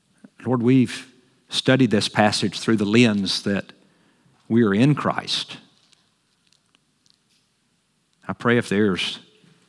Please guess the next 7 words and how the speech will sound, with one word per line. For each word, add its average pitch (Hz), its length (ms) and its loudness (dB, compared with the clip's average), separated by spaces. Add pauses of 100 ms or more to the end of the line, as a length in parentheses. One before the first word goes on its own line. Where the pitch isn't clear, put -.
(280)
one 107 260 0
or 104 60 0
more 113 240 2
who's 95 260 -2
not 101 360 2
in 92 180 -2
Christ, - 640 -8